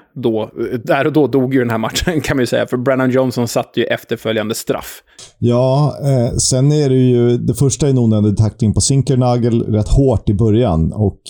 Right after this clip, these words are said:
Speaker 2: ibland, eh, struntar domare i gula kortet. Men det var väl inte så mycket att snacka om. Och, eh, det andra är en solklar hands i straffområdet. Så att egentligen är det inget snack.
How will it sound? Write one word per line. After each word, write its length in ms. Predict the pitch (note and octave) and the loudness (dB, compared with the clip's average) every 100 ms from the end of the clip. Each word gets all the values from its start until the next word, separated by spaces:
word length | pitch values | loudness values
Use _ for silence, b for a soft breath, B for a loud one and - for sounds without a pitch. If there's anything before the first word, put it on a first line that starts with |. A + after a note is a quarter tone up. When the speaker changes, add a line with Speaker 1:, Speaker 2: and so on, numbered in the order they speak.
| - | -2
Speaker 2:
ibland, 440 | G#2 G#2+ B2+ D3+ | 0 2 2 2
eh, 320 | C#3+ C#3+ C3+ C3 B2+ A#2 G#2 G#2 - - | 2 2 2 2 2 2 2 0 0 -2
struntar 380 | - G#2+ G2 | -2 0 0
domare 320 | B2 A2+ G2 F2+ | 2 2 2 2
i 40 | |
gula 220 | F#2 E2+ | 2 0
kortet. 320 | E2+ E2 E2+ - - | 0 -2 -2 -6 -2
Men 140 | G2 | 0
det 80 | G2 | 2
var 240 | G2+ G#2+ G2 | 2 2 2
väl 200 | G2 F#2 | 2 2
inte 220 | F2+ - | 0 -4
så 120 | - | -2
mycket 140 | F2 | 0
att 60 | E2+ | 0
snacka 260 | E2+ E2 E2+ | 0 -2 -2
om. 240 | D#2+ - | 0 -2
Och, 240 | - E2+ - _ - - - | -2 -4 -4 _ -10 -8 -2
eh, 80 | F2+ | 0
det 160 | E2 | 2
andra 200 | F#2 - | 2 2
är 40 | F#2 | 2
en 140 | F2 | 2
solklar 480 | - F2+ D#2+ F2+ E2+ | 0 -2 0 0 2
hands 340 | F2+ F2 D2 | 2 2 0
i 60 | E2 | -2
straffområdet. 800 | - F2 - F2+ F#2+ F#2 - - | 0 -2 2 2 2 0 -2 -2
Så 100 | F#2 | -2
att 100 | F#2 | 2
egentligen 560 | A2 C3+ C#3+ - A2 | 2 4 2 0 0
är 100 | G2 | 2
det 60 | G2 | 2
inget 260 | F#2+ F2+ - | 2 2 -2
snack. 380 | - - D2+ | -4 -2 -2